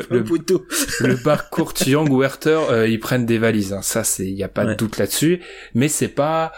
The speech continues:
Speaker 2: je peux imaginer un futur dans lequel il serait pas un défenseur scandaleux. Enfin, je me dis pas, c'est un mec, euh, toute sa vie, il va ramer en défense. Il peut devenir, il
Speaker 1: Ouais.
Speaker 2: s-, ça deviendra pas un défenseur, euh, élite, hein, mais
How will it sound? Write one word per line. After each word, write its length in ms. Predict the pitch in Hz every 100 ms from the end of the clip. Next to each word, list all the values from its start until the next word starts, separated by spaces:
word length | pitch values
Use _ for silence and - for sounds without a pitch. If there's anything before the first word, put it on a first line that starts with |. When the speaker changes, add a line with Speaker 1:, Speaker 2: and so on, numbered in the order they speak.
| - - - _ - -
Speaker 2:
je 120 | -
peux 200 | 170 185
imaginer 600 | 180 160 139 139 147 127
un 100 | 110
futur 640 | - - 147 - 185 190
dans 120 | 123 113
lequel 320 | - 151 147
il 40 |
serait 260 | - - 110
pas 100 | 143 135
un 60 |
défenseur 500 | 117 120 127 117 135
scandaleux. 580 | - 123 117 117 110 - -
Enfin, 140 | 101 - -
je 60 |
me 100 | 117
dis 140 | 117 123
pas, 200 | 151 151
c'est 140 | -
un 120 | 107
mec, 300 | 113 135 139
euh, 80 | 107
toute 180 | - -
sa 180 | - 117
vie, 140 | 127
il 60 | 117
va 120 | 101
ramer 200 | 104 107
en 80 | 107
défense. 360 | 104 101 98 - - -
Il 120 | - 113
peut 160 | 160
devenir, 300 | 143 131 127 123
il 40 |
Speaker 1:
Ouais. 40 | 113
Speaker 2:
s-, 80 | - -
ça 120 | -
deviendra 360 | 110 113 107 104
pas 160 | 131 120
un 160 | 104 104
défenseur, 560 | 117 - 113 - 110
euh, 60 | 101
élite, 320 | 110 156 175
hein, 80 | 120
mais 140 | 104